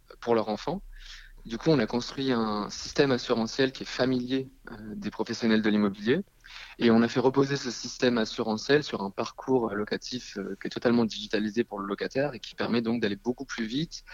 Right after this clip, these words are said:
que sur un parcours où on demande, euh, la caution des parents. Ce qu'on retrouve, euh, comme offre en face de Garantie,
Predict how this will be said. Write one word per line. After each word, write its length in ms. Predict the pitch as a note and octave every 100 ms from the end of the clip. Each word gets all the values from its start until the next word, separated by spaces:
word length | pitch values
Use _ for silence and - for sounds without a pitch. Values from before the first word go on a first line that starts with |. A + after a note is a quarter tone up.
| - - -
que 100 | -
sur 200 | A2+ A#2
un 80 | G#2+
parcours 420 | G2+ G2 C3+ C3+
où 20 | A2
on 140 | G2+
demande, 380 | G2+ G#2+ A#2 A2+
euh, 180 | F#2+ F#2+
la 100 | G2
caution 300 | G#2+ - G#2+
des 80 |
parents. 280 | G2+ F#2+ F#2+ _ -
Ce 140 | -
qu'on 200 | - A2
retrouve, 440 | A#2+ - C#3 C3 A2+
euh, 240 | G#2+ G#2
comme 300 | - A2 A2
offre 380 | - B2+ - -
en 80 | -
face 220 | - A#2
de 80 | A2
Garantie, 640 | A2 G#2+ G#2+ - C3+ E3